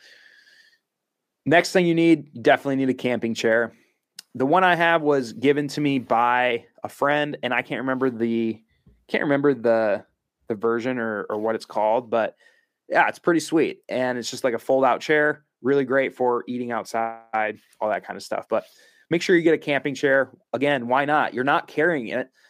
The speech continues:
You just have to have, you just have to find room for it in your vehicle, but you're not carrying it. It's not, this isn't backpacking. Like, you basically think about this, or how I think about it, as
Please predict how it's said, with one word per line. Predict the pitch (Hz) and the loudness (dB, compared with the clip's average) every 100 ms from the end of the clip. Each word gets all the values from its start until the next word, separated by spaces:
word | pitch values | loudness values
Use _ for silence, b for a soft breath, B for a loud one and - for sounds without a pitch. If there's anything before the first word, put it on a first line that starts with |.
| b b - | b b -6
You | 123 | -4
just | 139 | -2
have | 160 147 | 0 -2
to | 131 | -2
have, | 117 135 120 - | 0 -2 -2 -10
you | 127 | -6
just | 127 135 | -6 -4
have | 143 | -6
to | 117 | -6
find | - 123 123 123 117 - _ _ _ - | -4 -2 -2 -4 -6 -14 _ _ _ -6
room | 117 135 | -2 -2
for | 131 120 120 | 0 0 0
it | - - | -2 -6
in | 123 123 | -6 -4
your | 117 107 | -4 -4
vehicle, | 110 110 - - - _ _ _ _ _ _ | -2 -2 -4 -12 -16 _ _ _ _ _ _
but | 117 107 - - | 0 0 -4 -10
you're | 120 | -2
not | 143 151 | -2 0
carrying | 156 156 110 | -2 -2 -2
it. | 69 - - | -8 -14 -14
It's | - | -6
not, | 131 - | -4 -4
this | 120 | -4
isn't | 131 131 120 | -2 -2 -2
backpacking. | - 104 - - - - - | -4 -4 -6 -10 -12 -14 -14
Like, | 202 - | -14 -8
you | 156 - B B B B _ | -6 -8 B B B B _
basically | 117 190 214 226 185 | 0 0 2 2 2
think | 180 185 | 4 2
about | 180 160 | 4 4
this, | 139 143 143 | 2 -2 -2
or | 120 | -4
how | 165 165 | 0 4
I | 139 | 4
think | 139 117 | 2 -2
about | 113 113 113 | -2 0 0
it, | 110 | -2
as | 117 117 110 104 - | -2 -2 -2 -6 -12